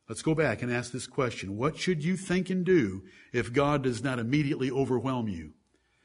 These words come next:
Go back and review the points that I've just covered and be transparent before Him and come clean.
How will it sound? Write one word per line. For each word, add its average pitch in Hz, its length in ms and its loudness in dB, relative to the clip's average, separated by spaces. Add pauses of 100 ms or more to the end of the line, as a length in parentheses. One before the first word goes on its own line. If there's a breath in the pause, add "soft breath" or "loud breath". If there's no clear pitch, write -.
(300)
Go 123 160 2
back 139 320 2
and 127 80 -2
review 120 340 0
the 113 60 0
points 135 380 -2
that 117 80 0
I've 104 180 0
just 147 260 -4
covered 95 440 -2 (280 soft breath)
and 107 180 -4
be 120 140 0
transparent 139 800 -2
before 110 400 -2
Him 113 160 -2
and 98 160 -6
come 113 240 -6
clean. 101 500 -6